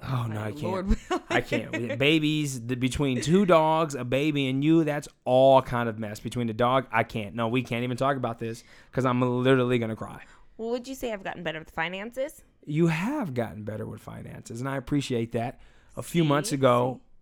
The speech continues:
Speaker 2: See?
Speaker 1: we did officially combine all of our finances. We are closing out month two. And that's one thing I've realized. Combining finances is not very easy.
Speaker 2: No.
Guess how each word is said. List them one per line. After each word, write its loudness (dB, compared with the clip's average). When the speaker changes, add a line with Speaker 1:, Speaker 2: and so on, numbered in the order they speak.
Speaker 2:
See? -10
Speaker 1:
we 0
did 0
officially -6
combine -8
all -6
of -6
our -6
finances. -4
We -2
are -2
closing -2
out -8
month -2
two. 0
And -4
that's -4
one -2
thing 0
I've 0
realized. 0
Combining -2
finances -4
is -8
not -6
very -4
easy. -8
Speaker 2:
No. -12